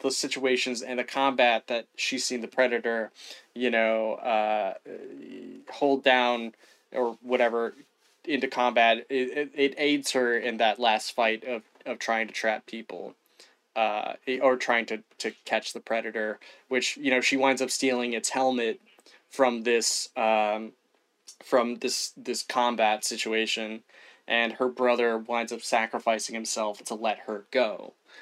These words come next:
Um, so, you know, which, which leads to basically the last half of Predator One, where basically she's just doing all the, you know, the prep, the setting up to, you know, take it down. Um,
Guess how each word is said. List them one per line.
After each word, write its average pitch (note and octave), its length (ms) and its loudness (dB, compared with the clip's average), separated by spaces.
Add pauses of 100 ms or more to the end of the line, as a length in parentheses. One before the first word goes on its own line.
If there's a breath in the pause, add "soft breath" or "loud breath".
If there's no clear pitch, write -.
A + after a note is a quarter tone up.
(420 soft breath)
Um, G#2+ 640 2 (500)
so, A2+ 580 2 (420 soft breath)
you C3+ 100 2
know, A#2+ 160 4
which, B2+ 280 -2
which C#3 260 -4
leads C#3 360 2
to A#2+ 380 4
basically B2 640 -2
the A#2 260 -2
last A#2 460 4
half A2 320 0
of A2 120 -14
Predator A2+ 440 0
One, C3 600 2
where A2+ 420 0 (100)
basically A#2+ 440 0
she's A#2 280 -6
just - 240 -6
doing A2+ 240 -2
all A2 180 0
the, G#2 280 -6 (400 loud breath)
you A#2 80 -6
know, A2 140 -2
the A#2 100 -2
prep, A2+ 380 2 (100)
the A2+ 80 -6
setting A2+ 400 0
up A2+ 300 -4
to, A2 340 -2 (140)
you A#2 80 -12
know, G#2+ 160 -12 (140)
take G#2+ 260 -6
it G#2 100 -12
down. F#2 380 -8 (1400 soft breath)
Um, A#2 460 6